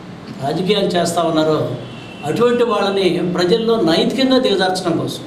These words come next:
వాళ్ళపైన ఇటువంటి కేసులు బనాయించడం అనేటువంటిది ముఖ్యంగా ఉత్తర భారతదేశంలో కొనసాగుతూ ఉంది. ఇవాళ ఒక తప్పుడు కల్చర్ని, అక్రమ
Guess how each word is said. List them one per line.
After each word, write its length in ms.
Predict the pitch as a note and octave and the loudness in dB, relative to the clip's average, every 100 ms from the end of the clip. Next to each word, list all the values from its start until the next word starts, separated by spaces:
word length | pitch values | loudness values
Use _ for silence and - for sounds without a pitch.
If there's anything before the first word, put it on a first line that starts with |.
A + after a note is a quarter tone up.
| - - - - - - - - - | -16 -18 -18 -20 -20 -20 -20 -20 -10
వాళ్ళపైన 380 | D#3 E3 F3 G3+ G#3 E3 | -2 0 0 0 0 -2
ఇటువంటి 340 | A3 A3+ G3+ F3 | 0 2 2 2
కేసులు 280 | G3+ G3+ G#3 E3 | 0 2 0 0
బనాయించడం 440 | F3+ F#3 F3 F3 E3 | 2 2 0 -2 0
అనేటువంటిది 500 | D#3 D3+ D3+ D3+ D#3 B2+ - - - - - | 0 -2 -4 -2 -2 -2 -6 -12 -16 -18 -14
ముఖ్యంగా 320 | - F#3 F#3 F#3 | -6 0 2 2
ఉత్తర 180 | D#3+ F3+ E3+ | 0 0 0
భారతదేశంలో 640 | E3 E3 E3 E3 D#3+ D#3 D3 | 0 0 -2 -2 0 -2 -2
కొనసాగుతూ 460 | D#3 D#3 E3+ E3+ E3+ E3+ | -4 -2 -2 0 -2 -2
ఉంది. 160 | F3+ - - - - - - - - - - - D3 | -2 -4 -8 -14 -16 -18 -18 -18 -18 -18 -18 -12 -2
ఇవాళ 240 | E3+ G#3 G3 C3+ - - - - - | 0 0 0 -4 -8 -14 -16 -14 -4
ఒక 80 | F3 D3+ - - - - - - - - | -2 -2 -4 -10 -16 -16 -18 -18 -16 -4
తప్పుడు 360 | F3+ F3+ A#3+ G#3 - - | -2 2 2 2 2 -2
కల్చర్ని, 460 | G#3 - B3+ - - - - - - - - - - - - - - - - | -2 0 0 0 -4 -8 -12 -16 -16 -16 -16 -16 -16 -18 -18 -16 -16 -16 -14
అక్రమ 240 | - F#3+ | -6 -2